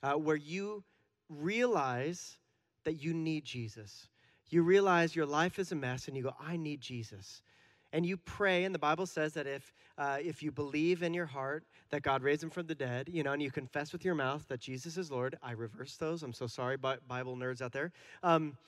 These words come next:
that, that you will be saved. So it's simple. That, that act of salvation is simple.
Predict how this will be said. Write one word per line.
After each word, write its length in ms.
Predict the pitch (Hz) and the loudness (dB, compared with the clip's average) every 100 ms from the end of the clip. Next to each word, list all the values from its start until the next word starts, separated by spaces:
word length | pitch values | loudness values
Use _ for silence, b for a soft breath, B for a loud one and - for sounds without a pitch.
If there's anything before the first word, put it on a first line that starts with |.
| b b - | b b 4
that, 260 | 160 151 - _ _ _ _ _ _ | 6 6 0 _ _ _ _ _ _
that 160 | 143 156 | 0 2
you 120 | 160 | 4
will 100 | 156 | 2
be 120 | 147 - | 2 -2
saved. 440 | 135 104 101 - - _ _ _ _ _ | -4 -6 -8 -16 -20 _ _ _ _ _
So 120 | 160 | -6
it's 120 | 151 | -6
simple. 440 | - 196 165 110 98 | -2 0 0 -6 -6
That, 180 | 139 147 | -8 -6
that 180 | 160 156 156 | -4 -4 0
act 300 | 160 175 185 | -2 -2 -6
of 60 | |
salvation 580 | - 170 143 139 131 123 | -2 0 0 -2 -4 -4
is 100 | 117 | -6
simple. 380 | - 107 107 | -6 -10 -10